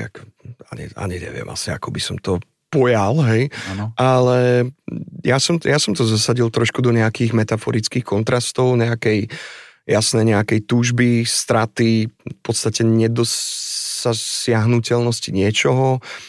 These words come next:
Speaker 1: a tak ďalej. Eh,
Speaker 2: Čiže je to tak skryté medzi riadkami?
Speaker 1: Je to trošku skryté, skryté
Speaker 2: Aha.
Speaker 1: medzi riadkami, nedá sa brať doslovne, samozrejme, aj keď si vypočuješ tú pesničku, tak keby si nevedel, že som mal nejakú nehodu, tak ťa nenapadne nejaká jasná spojitosť, ale to je zase niečo,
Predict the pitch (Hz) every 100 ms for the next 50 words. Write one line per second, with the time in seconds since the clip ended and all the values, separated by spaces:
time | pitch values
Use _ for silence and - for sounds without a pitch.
0 | - - 117 120 117 117 117 117 117 117
1 | - 117 113 113 113 113 _ - 98 101
2 | 110 104 - 113 110 113 101 107 98 95
3 | - 139 135 175 151 - 143 - 123 127
4 | 120 120 - 131 127 131 127 123 104 104
5 | - 120 120 117 - - 101 110 113 113
6 | 107 107 107 101 104 107 107 - 104 107
7 | 104 101 - 101 - - 98 104 117 -
8 | - 92 101 107 110 101 110 98 - 101
9 | 101 - 104 101 107 104 104 101 95 -
10 | 87 92 95 92 98 92 98 92 92 -
11 | - 82 78 104 - 80 87 78 80 76
12 | 98 80 - - - 107 127 113 117 113
13 | 131 127 - 151 170 196 151 - 160 113
14 | 104 - 151